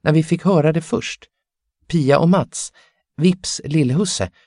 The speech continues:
kom och hämtade oss i hagen. Nu ska ni in och bli fina, för ni ska på premiering, sa Pia och kliade mig bakom högra örat. Det tycker jag mycket om,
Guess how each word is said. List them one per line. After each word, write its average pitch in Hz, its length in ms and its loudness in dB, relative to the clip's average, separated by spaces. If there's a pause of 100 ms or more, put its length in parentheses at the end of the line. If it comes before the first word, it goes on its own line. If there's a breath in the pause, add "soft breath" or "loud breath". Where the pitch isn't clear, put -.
(140)
kom 127 180 0
och 127 60 2
hämtade 123 440 0
oss 104 200 -4
i - 20 -2
hagen. 123 480 -4 (880)
Nu 151 160 0
ska 208 180 0
ni 170 220 4
in 139 320 -4
och 143 140 -2
bli 147 100 0
fina, 143 560 0
för - 140 -8
ni 113 120 2
ska 156 240 -2
på 190 160 -6
premiering, 196 720 -2 (320)
sa 101 260 0
Pia 101 440 -2 (160 loud breath)
och - 280 -16
kliade 123 440 0
mig 98 200 0
bakom 113 320 -2
högra 113 320 -2
örat. 92 320 -4 (760)
Det 113 120 -2
tycker - 260 -4
jag 95 100 0
mycket 104 220 -6
om, 110 220 -6